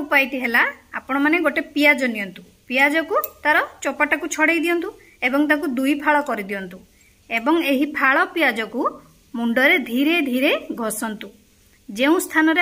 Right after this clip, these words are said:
ଆପଣଙ୍କର ଚନ୍ଦାପଣ ଅଛି। ଏମିତି ପ୍ରତିଦିନ ପାଞ୍ଚରୁ ସାତ ମିନିଟ୍ ପର୍ଯ୍ୟନ୍ତ ଘଷନ୍ତୁ।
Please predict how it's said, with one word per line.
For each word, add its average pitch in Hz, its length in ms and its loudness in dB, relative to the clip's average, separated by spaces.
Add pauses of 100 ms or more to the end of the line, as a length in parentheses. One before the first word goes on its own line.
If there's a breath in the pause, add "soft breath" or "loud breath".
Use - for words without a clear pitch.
ଆପଣଙ୍କର 277 340 -4 (120)
ଚନ୍ଦାପଣ 269 500 0 (420)
ଅଛି। - 260 -6 (580 soft breath)
ଏମିତି 320 320 2 (120)
ପ୍ରତିଦିନ 294 540 0 (380)
ପାଞ୍ଚରୁ 302 480 2 (160)
ସାତ - 260 -10 (140)
ମିନିଟ୍ 381 320 -4
ପର୍ଯ୍ୟନ୍ତ 226 420 -4 (540 loud breath)
ଘଷନ୍ତୁ। 214 500 -6